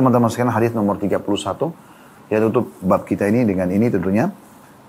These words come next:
Dengan riwayat sanadnya sahih, di ghairi menjadi sahih karena dikeluarkan dengan riwayat-riwayat lain, dan urutan delapan ratus delapan puluh enam dari awal belajar berbunyi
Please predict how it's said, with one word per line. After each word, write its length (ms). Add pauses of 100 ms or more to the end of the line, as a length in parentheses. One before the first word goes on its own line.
(540)
Dengan 400
riwayat 560
sanadnya 480
sahih, 320
di 140
ghairi 260
menjadi 240
sahih 240
karena 160
dikeluarkan 460
dengan 100
riwayat-riwayat 560
lain, 240
dan 80
urutan 240
delapan 320
ratus 220
delapan 260
puluh 220
enam 160
dari 160
awal 180
belajar 320
berbunyi 460